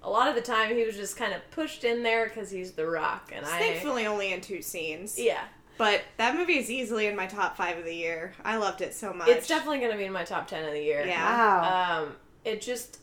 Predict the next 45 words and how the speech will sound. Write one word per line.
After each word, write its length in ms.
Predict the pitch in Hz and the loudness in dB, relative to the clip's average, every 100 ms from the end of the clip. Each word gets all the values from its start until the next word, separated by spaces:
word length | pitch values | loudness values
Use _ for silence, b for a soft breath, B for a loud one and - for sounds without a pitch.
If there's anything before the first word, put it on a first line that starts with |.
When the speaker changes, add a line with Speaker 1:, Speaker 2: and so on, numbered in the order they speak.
| - | -18
Speaker 1:
there 300 | 226 220 277 | -14 2 4
was 220 | 302 320 285 | 4 0 -4
this 200 | 330 240 | -6 -4
one 280 | 262 311 | -2 0
moment 500 | 277 233 208 202 185 185 | 0 0 0 0 -2 0
where, 560 | 196 185 185 175 180 B B B - - | 2 4 2 2 -4 B B B -20 -4
like, 200 | 302 392 | 0 2
I 120 | 392 | 4
get 160 | 440 403 | 2 2
emotional 500 | 262 226 240 254 226 | 2 2 2 -2 -2
during 320 | 208 208 202 | 0 -2 -2
movies, 440 | 196 196 180 175 | -2 -2 -4 -4
but 140 | 190 185 | -2 0
I 120 | 180 | -2
think 340 | 214 202 190 190 | -2 -6 -8 -6
when 180 | 196 | -2
I'm 160 | 190 180 | -2 -2
with 160 | 190 - | -4 -4
other 180 | 175 170 | -4 -4
people, 380 | 202 180 190 | -6 -4 0
I 140 | 180 160 | 0 0
try 200 | - 165 | -2 -4
to 80 | 165 | -4
keep 220 | - 160 | -8 -12
it 80 | - | -12
together 440 | - 156 151 165 | -4 -2 -2 -2
a 100 | 175 | -2
little 180 | 185 190 | 0 0
bit 220 | 196 - | 0 0
more. 300 | 190 196 202 | 0 2 2
Unless 280 | 220 294 320 | 2 0 0
I'm 100 | 277 | -2
in 40 | 226 | -4
a 20 | |
movie 220 | 175 156 117 | -2 -2 -2
theater, 280 | 151 127 139 | -4 -4 -4
then 100 | 147 | -4
I 100 | 143 | -4
don't 140 | 147 | -4
really 160 | - - | -6 -8
care 320 | - 143 147 | -8 -6 -6
'cause 140 | - 170 | -8 -12
it's 140 | 160 | -12
dark 380 | - 139 160 - | -8 -6 -8 -10
and 240 | 160 165 | -12 -12